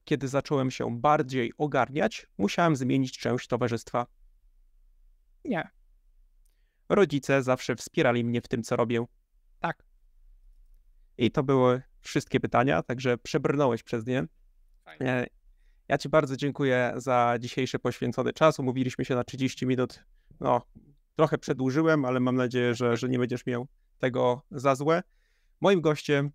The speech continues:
Speaker 1: dzisiaj był Hubert Świerczewski, którego możecie kojarzyć z kanału Pankracy, który oczywiście będzie w opisie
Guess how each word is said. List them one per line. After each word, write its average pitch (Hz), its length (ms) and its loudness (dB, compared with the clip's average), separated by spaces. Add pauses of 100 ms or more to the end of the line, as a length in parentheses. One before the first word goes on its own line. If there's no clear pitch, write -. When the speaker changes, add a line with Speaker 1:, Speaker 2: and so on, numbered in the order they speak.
(100)
Speaker 1:
dzisiaj 131 300 0
był 127 240 0
Hubert 127 320 -2
Świerczewski, 131 580 -2
którego 123 300 -4
możecie 131 640 0 (100)
kojarzyć 127 540 0
z 127 340 -4
kanału 120 440 2
Pankracy, - 560 -2
który - 200 -4
oczywiście 131 460 -2
będzie 123 420 2
w 123 60 -12
opisie 123 520 -4